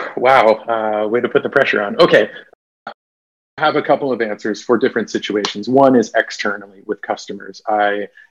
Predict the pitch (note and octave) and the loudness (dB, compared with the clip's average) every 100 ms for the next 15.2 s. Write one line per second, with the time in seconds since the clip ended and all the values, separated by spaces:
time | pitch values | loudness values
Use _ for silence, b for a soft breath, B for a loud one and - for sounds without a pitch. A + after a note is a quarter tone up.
0 | - D3 C#3+ C3+ B2 B2 A2 G#2 A#2 A2+ | 0 4 6 6 6 4 2 4 4 6
1 | G#2+ A2 G#2+ A2 A2+ - A2+ A2 G#2+ - | 6 6 4 4 4 2 -2 0 0 -4
2 | _ _ _ _ _ _ - A#2+ A2 A2+ | _ _ _ _ _ _ -4 4 6 6
3 | A#2 A2+ A2 G#2 G#2+ A2 G#2+ G#2 G#2 - | 4 2 0 0 2 2 4 4 2 2
4 | A2 G#2 G#2 G#2 - - - A#2 A2 - | 4 6 4 0 -8 -10 -2 -2 0 0
5 | A2 G#2+ G2+ G#2+ G2+ G#2 G#2 - - A2+ | 2 2 0 0 2 0 0 -2 -2 0
6 | G#2+ - G#2+ G2+ G#2+ G#2 G#2+ - b b | -2 -4 -6 -4 -2 -2 -2 -4 b b
7 | - G#2+ G#2+ G#2 G#2 G#2 G#2 - G#2+ - | -2 2 2 -2 -6 -8 -8 -8 -8 -8
8 | G#2 G#2 G2+ _ _ _ _ B2+ - - | -8 -8 -10 _ _ _ _ -6 -6 -2
9 | F3+ A#2 G#2+ A2 G#2+ G#2+ - G#2 F2+ - | -2 0 0 2 0 -2 -4 -6 -6 -12
10 | - - _ _ G#2+ C3+ E3 G3+ F#3 D3 | -16 -20 _ _ 4 6 6 4 6 6
11 | A#2+ - B2+ C3 - B B B2+ C3+ C3 | 4 4 2 2 -4 B B 4 6 6
12 | C3 C3 C3 B2+ - B2 A2+ A#2 A2 A2+ | 4 4 4 2 2 2 4 2 4 4
13 | A2 A2 G#2+ A2 G#2+ G#2 - A2+ G#2+ G#2+ | 6 4 0 0 0 -2 -4 -2 -2 0
14 | G#2 G#2+ G2+ A2+ A2+ A2 G#2+ G#2+ G#2 G#2 | 0 0 2 2 2 0 2 0 0 2
15 | G#2+ | 0